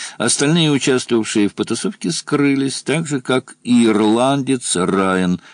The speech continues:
подозреваемый в убийстве Фреда Пенни Степетто. В целом же сообщение было слишком туманным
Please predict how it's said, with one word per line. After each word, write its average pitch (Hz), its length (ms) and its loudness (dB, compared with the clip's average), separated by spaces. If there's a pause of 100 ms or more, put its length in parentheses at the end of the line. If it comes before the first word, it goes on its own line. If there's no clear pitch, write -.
(120)
подозреваемый 95 1000 0 (220)
в 85 100 -2
убийстве 120 640 0
Фреда 117 840 0 (420)
Пенни 80 760 0
Степетто. - 920 -6 (1900)
В - 100 -16
целом 180 340 2
же 147 120 0
сообщение 151 540 0
было 135 240 0
слишком 131 460 -2
туманным 92 920 -2